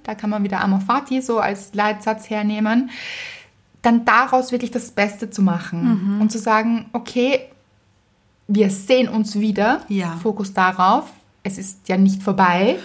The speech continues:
Speaker 2: Und
Speaker 1: sondern
Speaker 2: hi-
Speaker 1: es kommt wieder.
Speaker 2: Genau, und hier vielleicht eben auch von der Zukunft denken. Weißt du noch, wie es war, als wir die Corona-Zeit miteinander überstanden haben?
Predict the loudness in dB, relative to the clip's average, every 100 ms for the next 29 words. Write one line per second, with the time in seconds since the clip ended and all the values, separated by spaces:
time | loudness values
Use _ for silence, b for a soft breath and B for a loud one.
0 | B -2 0 0 -2 0 0 0 -4 -2
1 | 0 0 2 2 2 0 0 0 0 0
2 | -2 -2 -2 0 0 0 -2 -8 -4 2
3 | 2 0 -6 -2 2 2 0 -2 -2 -2
4 | -4 -4 B B 0 2 2 0 2 2
5 | 2 -2 -2 0 2 2 2 -2 -2 -2
6 | -2 -4 -2 2 2 0 -4 -2 0 2
7 | 2 2 -2 0 2 2 2 0 2 2
8 | 2